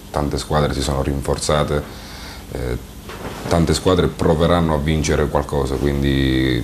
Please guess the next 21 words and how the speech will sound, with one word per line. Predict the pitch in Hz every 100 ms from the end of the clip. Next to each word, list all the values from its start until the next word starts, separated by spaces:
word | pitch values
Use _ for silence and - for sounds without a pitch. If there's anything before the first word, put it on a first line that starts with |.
| - 64
noi | 73
compresi, | - 71 67 62 - - - -
eh, | 58 - 60
che | -
siamo | - 69 67
tutti | 71 67
lì | 71 67
sulla, | 67 64 62 60 58 - - - - - - -
sulla | - 76
stessa | 76 80 73
barca. | 65 64 - - 60 - -
Ehm, | 76 73 73 73 73 73 67 65 - - - - - -
al | 90
momento, | 92 98 117 101 87
sono | 78 85
sincero, | 78 82 98 101
non | 82 82 82
vedo | 82 80
nessuna | 80 80 - 95 82
squadra | - 82 78 71
che | 76 71 67 65 62